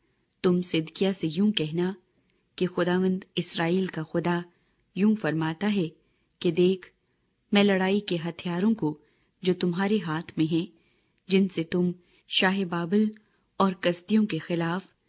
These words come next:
جو فصیل کے باہر تمہارا محاصرہ کیے ہوئے ہیں، لڑتے ہو، پھیر دوں گا، اور میں ان کو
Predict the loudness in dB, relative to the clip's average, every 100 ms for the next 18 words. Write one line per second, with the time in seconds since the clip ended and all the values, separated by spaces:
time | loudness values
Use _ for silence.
0 | _ _ _ 0 0 -2 0 0 0 -2
1 | -2 0 0 0 -4 _ _ _ 0 0
2 | 2 0 0 0 -4 -4 -2 -2 -2 -2
3 | -2 0 0 2 -2 -4 _ _ _ 0
4 | 2 2 2 0 2 -4 -8 _ _ _
5 | 2 2 0 -4 -4 -6 -10 -16 _ _
6 | _ _ -2 0 0 -2 0 0 0 -4